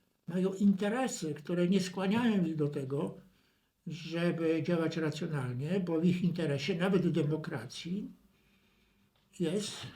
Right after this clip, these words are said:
żeby kupować popularność. Rozdawać, e, pieniądze, które pe-, przecież czerpią z rąk, e, innych ludzi, nazywanych, e, podatnikami. W związku z tym,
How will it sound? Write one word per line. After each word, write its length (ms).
żeby 300
kupować 460
popularność. 920
Rozdawać, 760
e, 40
pieniądze, 500
które 280
pe-, 220
przecież 440
czerpią 580
z 220
rąk, 560
e, 280
innych 340
ludzi, 480
nazywanych, 720
e, 240
podatnikami. 840
W 20
związku 400
z 140
tym, 340